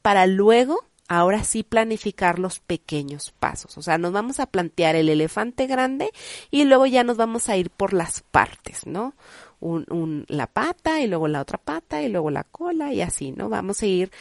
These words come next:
dividiendo nuestro gran pedazo en pequeños pedazos para poder ir avanzando, porque cuando lo vemos grande, lo que hace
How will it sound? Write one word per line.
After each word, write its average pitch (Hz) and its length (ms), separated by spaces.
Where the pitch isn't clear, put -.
dividiendo 214 1160
nuestro 175 420
gran 202 340
pedazo 208 720
en 180 200
pequeños 165 840
pedazos 170 680
para 160 240
poder 147 320
ir 147 140
avanzando, 151 720
porque - 300
cuando 165 320
lo 160 120
vemos 190 340
grande, 202 500
lo 180 160
que - 180
hace - 420